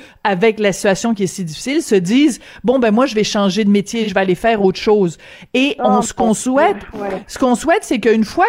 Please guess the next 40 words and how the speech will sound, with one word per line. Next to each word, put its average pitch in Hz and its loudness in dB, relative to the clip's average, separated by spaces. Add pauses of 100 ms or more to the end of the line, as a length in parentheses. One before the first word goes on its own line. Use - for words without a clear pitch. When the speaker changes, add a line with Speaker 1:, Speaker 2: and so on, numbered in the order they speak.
Speaker 1:
que 320 -4
la 220 0
covid 208 0
sera, 208 0
euh, 180 2 (100)
euh, 175 2 (400)
à, 202 -2 (560)
finie, 262 4 (280)
hein, 233 2
ça 254 0
va 214 2
finir 240 2
à, 214 2
par 202 2
finir 247 2
à 240 2
un 220 2
moment 208 4
donné, 226 4 (320)
que 247 2
ces 262 2
jeunes-là 247 2
ne 233 2
désespèrent 202 0
pas 339 -2
et 302 -2
qu'ils 240 0
reviennent 226 0
au 208 4
milieu 196 4
culturel. 180 -4 (380)
Mais 220 2
il 226 2
y 233 4
a 226 0
quand 262 0
même 370 0
une 262 2
crainte 302 0
que, 233 2